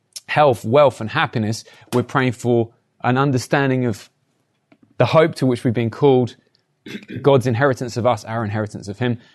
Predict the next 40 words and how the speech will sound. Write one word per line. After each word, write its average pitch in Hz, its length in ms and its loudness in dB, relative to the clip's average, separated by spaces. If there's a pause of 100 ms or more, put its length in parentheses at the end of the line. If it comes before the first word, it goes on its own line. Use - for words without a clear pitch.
(140)
Also, 135 500 2
the 113 100 0
great 139 340 2
power 160 460 4
that 120 100 0
raised 123 320 2
Christ 117 300 -2
from 107 120 -6
the 98 60 -4
dead 98 200 -4
that 87 100 -10
is 90 160 -14
working 104 440 -4
in 82 40 -10
us, 85 300 -14 (480)
and 110 400 -4 (460)
the 95 120 -2
love 101 680 -2 (100)
that - 200 -6
passes 98 440 -6
knowledge. 95 360 -6
And 95 120 -10
we 90 120 -8
were 90 160 -8
reading, 95 340 -4
uh, 95 160 -6
singing 131 280 -4
about 92 220 -4
that, 85 140 -6
the 87 80 -12
deep 101 240 -8
love 92 180 -8
of 85 140 -16
Christ. - 460 -10 (280)
Now 135 220 2
we're 151 60 0
thinking 123 320 -6
about 98 560 -4 (280)
these 139 380 0
concepts, 110 680 -6